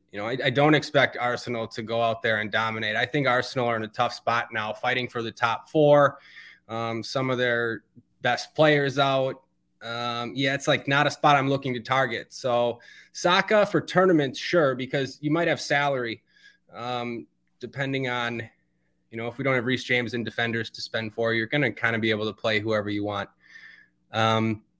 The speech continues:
but, uh, I started my lineups with Rafinha, uh, eighty-three hundred for, for cash games. I think that's probably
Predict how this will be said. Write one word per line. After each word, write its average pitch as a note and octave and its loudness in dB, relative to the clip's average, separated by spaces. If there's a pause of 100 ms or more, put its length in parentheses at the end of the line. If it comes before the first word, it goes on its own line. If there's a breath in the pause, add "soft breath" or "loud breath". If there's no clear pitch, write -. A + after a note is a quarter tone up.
(680)
but, C#3+ 8
uh, D3 10
I C#3+ 8
started F#3+ 6
my F#3 6
lineups D#3+ 4
with C#3 -2
Rafinha, A#2 -4 (540)
uh, A2+ -4
eighty-three C3 -2
hundred A2 -2 (560)
for, A2 -2 (340)
for - -4
cash D3 4
games. B2 -4
I B2 -2
think A#2+ -10
that's A#2 -6
probably C3+ -2